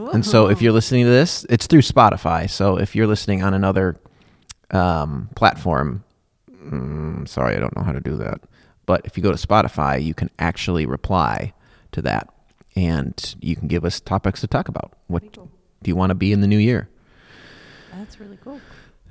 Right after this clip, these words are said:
Speaker 1: Okay.
Speaker 2: All right. Well, we wanna be people who are full of hope, joy, love, and peace.
Speaker 1: Yep.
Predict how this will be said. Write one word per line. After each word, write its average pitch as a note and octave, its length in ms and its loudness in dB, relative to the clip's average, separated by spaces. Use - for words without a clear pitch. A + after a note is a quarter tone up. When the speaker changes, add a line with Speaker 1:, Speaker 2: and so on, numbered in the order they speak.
Speaker 1:
Okay. F3 240 6
Speaker 2:
All - 100 -6
right. F#3+ 200 -4
Well, G#3+ 440 -6
we A#3 220 -12
wanna B3 280 -8
be F3+ 240 -10
people F3 300 -14
who F3 140 -14
are D#3+ 500 -12
full F3 320 -12
of E3+ 80 -12
hope, D#3 460 -12
joy, C#3 480 -12
love, C3+ 280 -10
and D3+ 160 -18
peace. - 360 -18
Speaker 1:
Yep. G#2 240 4